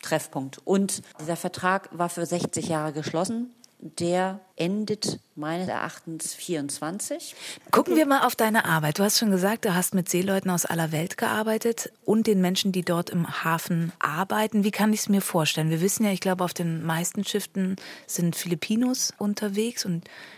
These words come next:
Speaker 2: gelernt habe ich in letzter Zeit auch viele Ukrainer, die auf den Schiffen fahren. Was war deine hauptsächliche Aufgabe?
Speaker 1: Also ich bin als Seemannsdiakonin und als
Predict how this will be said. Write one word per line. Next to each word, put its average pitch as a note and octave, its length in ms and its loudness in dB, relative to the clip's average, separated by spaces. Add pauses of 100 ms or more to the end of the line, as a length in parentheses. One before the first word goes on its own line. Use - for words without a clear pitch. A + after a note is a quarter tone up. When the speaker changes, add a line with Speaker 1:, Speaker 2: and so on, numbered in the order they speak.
(100)
Speaker 2:
gelernt E3+ 300 2
habe F#3 100 0
ich F#3 60 -4
in E3+ 100 2
letzter F3 240 0
Zeit F3+ 200 -2
auch E3 80 -2
viele F3+ 240 -2
Ukrainer, A3 720 -2 (480)
die F#3 100 0
auf E3+ 120 -6
den F3 160 0
Schiffen G3 320 -2
fahren. G3 340 0
Was G#3 260 0
war C4 120 4
deine A3 360 2
hauptsächliche G3+ 720 0
Aufgabe? C#3+ 600 -4 (960)
Speaker 1:
Also D3+ 420 4
ich - 300 -8 (260)
bin E3+ 220 4
als C#3+ 300 0
Seemannsdiakonin G#3 1000 2
und G#3+ 420 2 (100)
als - 520 2